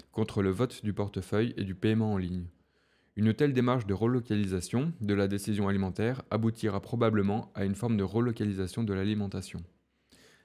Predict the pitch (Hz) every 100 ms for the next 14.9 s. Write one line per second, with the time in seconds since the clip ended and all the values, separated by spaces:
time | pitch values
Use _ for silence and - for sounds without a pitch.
0 | - 110 131 160 147 131 120 101 127 113
1 | 98 95 - 113 113 110 117 - 101 -
2 | 101 127 131 104 104 101 101 98 - 98
3 | 107 135 131 117 117 104 101 95 - 110
4 | 101 - 107 92 - 104 113 98 92 104
5 | 131 - _ - 98 98 95 - 131 -
6 | - 123 107 120 101 90 113 117 107 104
7 | 104 131 - - _ 87 101 110 110 101
8 | - 127 - - 139 131 101 104 113 95
9 | 90 101 110 95 - 104 - 104 104 98
10 | 95 92 - 104 117 - _ _ - 92
11 | 110 104 95 90 107 110 101 90 87 85
12 | _ _ _ _ _ _ _ _ _ _
13 | _ _ _ _ _ _ _ _ _ _
14 | - 120 143 131 117 104 139 143 -